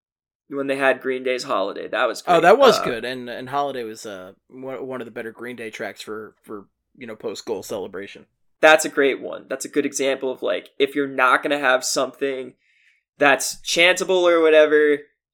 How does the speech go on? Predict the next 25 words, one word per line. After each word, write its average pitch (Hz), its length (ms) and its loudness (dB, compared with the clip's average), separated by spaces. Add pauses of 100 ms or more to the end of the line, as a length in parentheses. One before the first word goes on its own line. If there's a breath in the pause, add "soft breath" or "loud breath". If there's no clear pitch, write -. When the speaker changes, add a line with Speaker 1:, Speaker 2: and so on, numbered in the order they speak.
(460)
Speaker 1:
that's 147 240 2
a 151 60 0
good 151 140 4
example 139 420 0
of - 80 -10
what - 160 -6
you - 80 -12
do 117 200 -12
need 120 180 -14
to 135 80 -12
have. 127 340 -4 (320)
Um, - 360 -10 (960 soft breath)
and 139 220 2
then 143 340 6
also, 147 920 4 (580)
I'm 147 160 2
a 160 100 4
really 165 300 4
big 170 180 0
fan 151 500 -2
currently 143 560 -4
of 131 280 -4
the 127 140 -12
Winnipeg 127 540 -10
Jets, - 840 -6